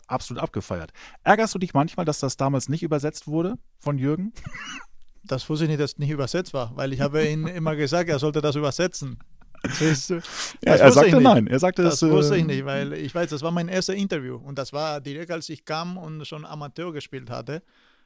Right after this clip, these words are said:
Speaker 2: Ähm, ich glaube, das war zweitausendzwei sogar.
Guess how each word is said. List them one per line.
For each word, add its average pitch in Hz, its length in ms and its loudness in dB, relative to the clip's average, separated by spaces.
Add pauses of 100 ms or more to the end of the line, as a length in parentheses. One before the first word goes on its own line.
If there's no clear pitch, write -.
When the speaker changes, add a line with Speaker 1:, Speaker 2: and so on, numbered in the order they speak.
(140)
Speaker 2:
Ähm, 131 560 -10
ich - 60 -18
glaube, 120 220 -10
das 127 240 -14
war 127 580 -12
zweitausendzwei 127 1160 -10
sogar. - 360 -14